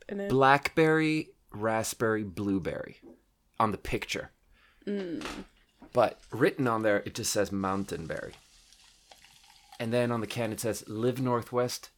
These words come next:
Speaker 2: drink Northwest." I think
Speaker 1: Oh.
Speaker 2: I really dislike Seattle, but Talking Rain is gonna be the thing that wins me over for this place. Okay, let's try it. Talking Rain, mountain berry.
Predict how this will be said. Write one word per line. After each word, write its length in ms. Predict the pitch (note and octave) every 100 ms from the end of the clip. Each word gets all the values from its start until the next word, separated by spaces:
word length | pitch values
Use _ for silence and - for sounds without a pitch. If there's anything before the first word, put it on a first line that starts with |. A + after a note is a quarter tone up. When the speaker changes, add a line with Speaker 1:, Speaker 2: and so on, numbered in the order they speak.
| _ _
Speaker 2:
drink 320 | G#2+ G#2+ F#2
Northwest." 500 | F2+ E2 - D2 - - - - -
I 40 | G#3+
think 180 | B3+ G3 -
Speaker 1:
Oh. 260 | E2+ C3+ G3+
Speaker 2:
I 80 | -
really 500 | A2+ G#2 A2+ A#2 A#2+
dislike 380 | G2+ G2 G#2+ G2+
Seattle, 380 | - G2+ G2 A2+
but 640 | G#2+ F#2+ G#2 F#2 - - - _ _ - - -
Talking 480 | - B2 A#2 B2 A2+
Rain 280 | G#2+ A2 A2
is 100 | G#2+
gonna 200 | A#2 G#2+
be 260 | G2+ G#2 G2+
the 120 | F#2+
thing 480 | - - A2+ G#2 G#2
that 180 | F#2+
wins 300 | F2+ G2 G2
me 140 | G2 F#2+
over 280 | F#2+ A#2 -
for 120 | - G#2
this 160 | A#2
place. 380 | - B2+ C3+ - _ _ _ _ _ _ - - _ C3
Okay, 180 | C3
let's 200 | A#2 A#2
try 120 | - -
it. 180 | -
Talking 360 | - B2+ B2+ C3
Rain, 320 | A#2+ B2 B2
mountain 360 | G#2 F#2+ F#2 E2+
berry. 280 | C#2+ B1